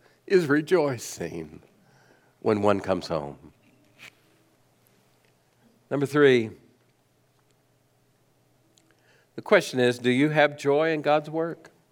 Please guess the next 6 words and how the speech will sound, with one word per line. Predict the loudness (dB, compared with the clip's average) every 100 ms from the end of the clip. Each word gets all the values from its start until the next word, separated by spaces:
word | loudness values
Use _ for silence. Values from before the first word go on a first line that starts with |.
| _ _ _ _ _ _ _ _ _ _ -6
Why | -4
not? | -2 -4 -6 -12 _ _ _ _ _ _ _ _ _ _ _ _ _ _ _ _
Who | 0
robbed | 4 4 4
your | -6
joy? | -4 -6 -6 -10